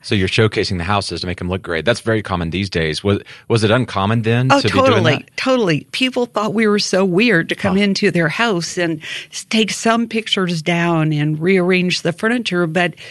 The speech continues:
Speaker 2: we were trying to give them the best opportunity to get their house sold. And, you know, back then, houses there, an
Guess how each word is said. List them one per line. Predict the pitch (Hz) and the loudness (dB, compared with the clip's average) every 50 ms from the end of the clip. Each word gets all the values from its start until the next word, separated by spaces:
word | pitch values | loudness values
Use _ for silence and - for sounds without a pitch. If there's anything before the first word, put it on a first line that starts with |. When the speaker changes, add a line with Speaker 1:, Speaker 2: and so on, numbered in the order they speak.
| - - - - | -18 -18 -10 -4
Speaker 2:
we | 202 240 233 | -2 0 0
were | 220 220 | 0 -2
trying | - 202 208 208 202 185 | -2 -2 -2 -2 0 0
to | 196 | -2
give | 175 160 196 196 185 165 165 - | -2 0 0 0 -2 -2 -2 0
them | 196 185 185 180 180 170 | 0 2 2 2 0 0
the | 160 147 | -2 -2
best | 151 170 156 151 160 - - | -2 -2 -4 -4 -4 -4 -4
opportunity | - 156 156 - 165 151 - 175 165 170 175 160 147 151 160 | -4 -4 -4 -6 -10 -8 -6 -6 -4 -2 -2 -2 -2 -4 -4
to | 156 156 151 151 | -2 -2 -2 -2
get | 160 160 175 170 - | -2 -4 -6 -6 -4
their | 165 175 | -4 -4
house | 175 190 240 294 339 - | -2 0 0 0 -2 -4
sold. | - - - 160 147 151 156 165 170 | -6 -4 -2 0 0 0 0 0 0
And, | - 180 175 180 - - - - - - - - | 2 0 0 0 -4 -8 -16 -16 -16 -16 -12 -6
you | 381 440 415 | -2 0 0
know, | 247 202 | 0 0
back | 202 - 214 185 185 185 _ | 0 -2 -4 -4 -4 -6 _
then, | - 233 254 262 254 | -4 -2 0 0 0
houses | 233 185 151 151 185 226 214 - 175 165 165 - - | -2 0 0 0 0 0 -2 -2 -6 -6 -6 -6 -6
there, | - 175 196 226 269 240 170 - - | -4 -4 -2 0 0 0 0 0 0
an | 156 160 | 0 0